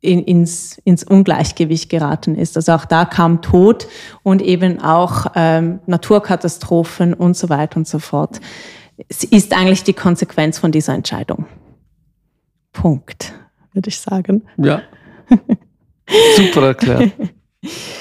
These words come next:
Speaker 1: Dann habe ich noch eine weitere Frage, nämlich, kommt jeder Mensch denn in den Himmel?
Speaker 2: Das ist eine ganz spannende Frage.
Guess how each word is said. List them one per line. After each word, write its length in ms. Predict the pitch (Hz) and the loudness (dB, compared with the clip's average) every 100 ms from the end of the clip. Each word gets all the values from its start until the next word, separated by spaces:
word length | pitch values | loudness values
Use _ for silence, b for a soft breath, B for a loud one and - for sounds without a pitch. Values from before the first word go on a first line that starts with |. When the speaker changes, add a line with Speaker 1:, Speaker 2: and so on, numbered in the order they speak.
| B B B - | B B B -2
Speaker 1:
Dann 380 | 196 208 226 214 | 0 4 2 2
habe 480 | 165 185 190 190 | 2 2 2 0
ich 300 | 180 180 - | 2 2 2
noch 300 | 180 170 160 - | 2 2 0 -4
eine 360 | 170 165 160 156 | 0 2 2 2
weitere 640 | 143 156 180 180 165 170 | 2 2 0 0 0 0
Frage, 580 | - - 147 151 160 165 | -2 -4 0 0 2 2
nämlich, 680 | 151 151 156 165 - - - | 2 2 4 2 2 -10 -14
kommt 580 | - 190 208 269 - - | -2 2 6 4 2 -4
jeder 420 | 185 180 185 180 | 2 4 4 2
Mensch 480 | 165 151 165 - - | 0 -2 -2 -6 -2
denn 280 | 175 160 160 | 0 2 0
in 160 | 185 190 | 2 4
den 160 | 208 208 | 4 4
Himmel? 500 | 262 226 147 165 160 _ _ _ _ _ _ _ _ _ _ _ _ _ _ _ _ - B B B B - | 6 6 6 0 -6 _ _ _ _ _ _ _ _ _ _ _ _ _ _ _ _ -18 B B B B 0
Speaker 2:
Das 180 | 175 | 2
ist 180 | 185 180 | 4 2
eine 240 | 175 165 151 | 2 2 0
ganz 300 | 151 175 - | 0 -2 -4
spannende 480 | - 147 180 180 170 | -2 0 2 2 0
Frage. 480 | 135 139 170 226 | -2 -2 0 -2